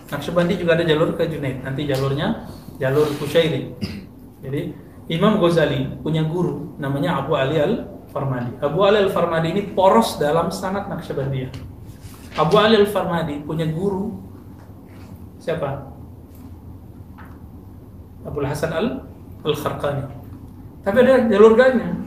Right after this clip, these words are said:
Jalur lainnya adalah Al-Imam Al-Kusyairi. Nanti jalur ke atasnya cabang. Ketemu di mana? <coughs> Ketemu di Ja'far As-Sadiq. Ketemu di Ja'far As-Shadiq. Jadi dua jalur,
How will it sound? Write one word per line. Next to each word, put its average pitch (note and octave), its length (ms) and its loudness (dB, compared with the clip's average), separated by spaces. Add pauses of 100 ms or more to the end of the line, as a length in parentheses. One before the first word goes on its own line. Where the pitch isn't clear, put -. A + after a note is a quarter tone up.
(920)
Jalur F3 240 6
lainnya G#3 240 4
adalah F#3 400 2 (160)
Al-Imam E3 800 0
Al-Kusyairi. D#3+ 1120 0 (800)
Nanti E3+ 240 2
jalur G3+ 240 10
ke G3+ 100 4
atasnya G#3 400 4 (140)
cabang. E3+ 340 -2
Ketemu C#4+ 380 -2
di A#3 80 4
mana? F3 260 0 (340)
<coughs> - 360 -4
Ketemu A3+ 420 6
di D#4+ 80 2 (320)
Ja'far F3+ 560 4 (220)
As-Sadiq. - 540 -6 (920)
Ketemu - 320 -8
di - 80 0
Ja'far E3+ 280 0
As-Shadiq. - 380 -2 (640)
Jadi F#3 140 0 (100)
dua G3 240 8
jalur, C#4 540 2